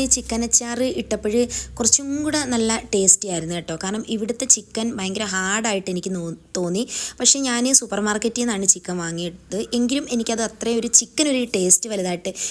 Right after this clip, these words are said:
ഫീൽ ചെയ്യുന്നില്ല. എന്താണെന്ന് അറിയുന്നില്ല. ആ, അപ്പോൾ ചിക്കൻ വാങ്ങിക്കുമ്പോൾ നിങ്ങൾ നല്ല ചിക്കൻ നോക്കിയിട്ട് വാങ്ങിക്കാൻ, ആ, ശ്രമിക്കണം കേട്ടോ. ഇപ്പോഴിതാണ്ട് ഇത് നോക്കിയേ, ഈ ഒരു സംഭവം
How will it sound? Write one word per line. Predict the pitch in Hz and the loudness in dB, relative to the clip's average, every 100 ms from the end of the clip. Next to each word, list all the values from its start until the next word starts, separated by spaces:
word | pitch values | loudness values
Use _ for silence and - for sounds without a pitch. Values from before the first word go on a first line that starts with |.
| - | -4
ഫീൽ | 208 190 | 0 2
ചെയ്യുന്നില്ല. | 185 185 170 165 156 - | 2 0 -2 -4 -6 -6
എന്താണെന്ന് | 175 175 185 | -4 -2 -2
അറിയുന്നില്ല. | 196 170 190 190 151 170 262 - | -2 -2 -2 -2 -2 -4 -6 -8
ആ, | 175 170 170 175 | -8 -6 -8 -8
അപ്പോൾ | 180 190 233 233 - | -2 0 0 -2 -2
ചിക്കൻ | - 240 269 | -2 0 2
വാങ്ങിക്കുമ്പോൾ | 254 208 196 208 | 2 2 0 -2
നിങ്ങൾ | 208 190 180 | 0 0 0
നല്ല | 190 170 175 202 | 0 0 0 2
ചിക്കൻ | 202 190 180 | 2 0 -4
നോക്കിയിട്ട് | 170 165 160 | -4 -4 -6
വാങ്ങിക്കാൻ, | 170 156 147 147 165 170 - 175 | -4 -4 -4 -4 -4 -6 -10 -10
ആ, | 165 165 | -8 0
ശ്രമിക്കണം | 160 - 165 156 165 160 | 4 4 2 -6 -6 -4
കേട്ടോ. | 190 185 147 - - - - | -4 -4 -6 -6 -6 -6 -8
ഇപ്പോഴിതാണ്ട് | 220 226 220 214 | -2 0 2 2
ഇത് | 208 220 | 2 2
നോക്കിയേ, | 196 175 196 208 | 0 0 -2 -2
ഈ | - 214 | 0 0
ഒരു | 208 214 - | 2 2 2
സംഭവം | 196 185 190 214 | 0 -2 -2 -2